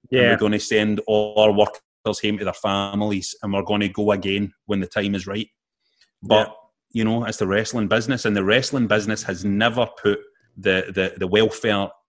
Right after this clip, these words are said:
Speaker 2: of their workers first. And I'm including everybody in this, you know what I mean? And obviously,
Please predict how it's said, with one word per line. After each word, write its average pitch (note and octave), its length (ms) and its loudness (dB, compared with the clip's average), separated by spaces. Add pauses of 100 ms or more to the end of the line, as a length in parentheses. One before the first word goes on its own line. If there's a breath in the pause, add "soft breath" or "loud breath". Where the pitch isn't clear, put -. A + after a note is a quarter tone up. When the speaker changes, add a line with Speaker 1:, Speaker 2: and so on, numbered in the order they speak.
(100)
Speaker 2:
of G2 80 -6
their F2+ 120 -2
workers F#2 480 -4
first. - 500 -8 (380 soft breath)
And G2+ 100 -2
I'm G#2+ 140 4
including G2 480 -4
everybody G2+ 460 -4
in F#2+ 180 -4
this, - 340 -12
you F#2 60 -6
know F2+ 80 -6
what F2 40 -10
I F2+ 40 -6
mean? G2+ 180 -2
And F#2+ 180 -4
obviously, G#2 580 -2